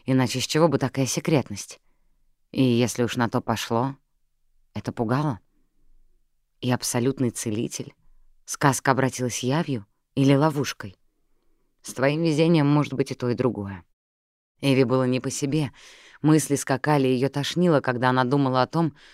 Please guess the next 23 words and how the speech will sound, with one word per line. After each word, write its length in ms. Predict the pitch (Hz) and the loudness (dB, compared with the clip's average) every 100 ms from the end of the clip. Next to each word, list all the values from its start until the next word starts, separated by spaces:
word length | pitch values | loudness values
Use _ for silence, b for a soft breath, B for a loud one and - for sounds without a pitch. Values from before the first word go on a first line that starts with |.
| b | b
что 200 | b - | b -4
какой-то 360 | 139 131 147 139 | -2 0 2 2
опасный 400 | 127 151 135 143 | 2 0 0 -4
чужак 440 | - 135 147 151 | -6 -2 0 0
был 180 | 127 139 | 0 2
в 60 | 131 | 2
одном 300 | 117 127 123 | 2 0 0
доме 220 | 143 147 | 2 0
с 140 | 131 | -2
её 140 | 131 131 | -2 -4
семьёй, 500 | - 165 156 131 - b b b b | -2 -2 -2 -4 -8 b b b b
стоял 360 | - 139 151 | 0 2 2
совсем 380 | 147 143 - 156 | 2 -2 0 2
рядом 280 | 165 147 127 | 4 4 2
с 80 | - | -2
тем 160 | 139 | -2
местом, 480 | 131 170 160 117 107 b b b | 0 0 -2 -8 -16 b b b
где 220 | 131 139 | -4 0
она 180 | 139 143 | 2 0
преклоняла 540 | 143 135 139 175 151 | 0 0 0 2 2
голову 340 | 127 139 139 139 | 2 2 0 0
на 180 | 143 104 | -2 -4
ночь. 320 | 95 - | -10 -20